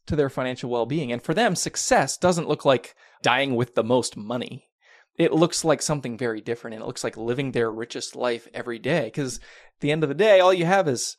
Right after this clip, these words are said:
today, and they want all of those todays strung together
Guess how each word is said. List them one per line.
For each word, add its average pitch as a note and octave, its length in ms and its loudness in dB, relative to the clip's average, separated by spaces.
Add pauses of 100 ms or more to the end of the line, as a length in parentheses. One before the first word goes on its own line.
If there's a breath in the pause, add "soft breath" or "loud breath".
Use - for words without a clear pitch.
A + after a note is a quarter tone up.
(120)
today, A#2 520 -2 (320 soft breath)
and D#3+ 80 -4
they F3+ 60 0
want G#3 260 2
all F3 160 6
of D#3+ 80 2
those D#3+ 200 4
todays D3+ 600 0
strung D3+ 300 -6
together C3+ 540 -2